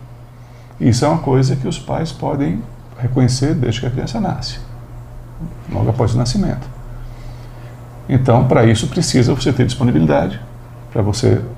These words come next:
observar a criança, e estar próximo e ter um contato corporal. E quanto mais cedo, é, você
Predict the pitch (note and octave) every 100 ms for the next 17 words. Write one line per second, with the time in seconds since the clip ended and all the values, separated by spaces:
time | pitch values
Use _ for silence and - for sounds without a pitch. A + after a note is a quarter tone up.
0 | - G2+ - B2 - F#2 - - - G#2
1 | A2 - - - - - - - - -
2 | - - - A3+ A#2 - A2+ - A#2 C3
3 | - E3 A2 A2+ A#2+ A#2+ - - - A2+
4 | G#2+ A2+ - G#2+ - E3 A#2+ - - -
5 | - - - - - - - - - -
6 | - B2+ D3+ C3+ E3+ E3 F#3 A#3+ - F#3
7 | F3+ C4+ B3+ F4+ - - - A#2+ A2 G#2+
8 | G#2 G2+ G#2 G#2 G2+ - - A#2 A2+